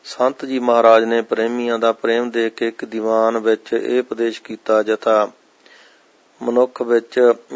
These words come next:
ਜਿੱਥੇ ਹੋਰ ਬਹੁਤ ਸਾਰੀਆਂ ਕਮਜ਼ੋਰੀਆਂ ਹਨ, ਉੱਥੇ ਇੱਕ ਇਹ ਵੀ ਬਹੁਤ ਵੱਡਾ ਭਾਰੀ ਔਗਣ ਹੈ, ਜੋ ਇਹ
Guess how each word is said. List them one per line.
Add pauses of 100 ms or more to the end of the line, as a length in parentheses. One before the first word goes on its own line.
ਜਿੱਥੇ
ਹੋਰ
ਬਹੁਤ
ਸਾਰੀਆਂ
ਕਮਜ਼ੋਰੀਆਂ
ਹਨ,
ਉੱਥੇ
ਇੱਕ
ਇਹ
ਵੀ
ਬਹੁਤ
ਵੱਡਾ (680)
ਭਾਰੀ
ਔਗਣ
ਹੈ,
ਜੋ
ਇਹ